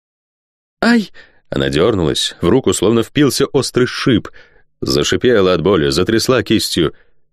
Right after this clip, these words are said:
Медведь враз напрягся, качнулся к ней, готовый к бою, закрывая ее собой.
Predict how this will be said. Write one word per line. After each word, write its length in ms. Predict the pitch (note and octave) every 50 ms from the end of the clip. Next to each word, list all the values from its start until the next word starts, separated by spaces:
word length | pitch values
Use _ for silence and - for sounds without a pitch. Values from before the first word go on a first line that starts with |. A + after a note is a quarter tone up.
| _ _ _ _
Медведь 420 | - - - A#1 B1+ C2+ C#2 -
враз 280 | C#2+ D2+ D#2+ D#2+ D#2 -
напрягся, 680 | E2 D#2+ D#2+ - E2 F#2+ G2+ - - - - D2+ C#2+ - - - _ _
качнулся 560 | - - - - A#2+ C#3 C#3 A2 - G#2 F2+
к 60 | -
ней, 120 | G#2+ A2
готовый 320 | F#2+ G2 F#2 G#2 G#2 G2+ F#2
к 60 | E2+
бою, 320 | E2 A2 A#2+ F#2+ F2 E2
закрывая 480 | D#2 D#2 F#2+ - F#2+ G#2 A2 A2 G2+ F#2+
ее 280 | F2+ F2+ G2+ F#2 G2 F#2
собой. 440 | - F#2 F#2 F2 D2+ C2 A#1+ A1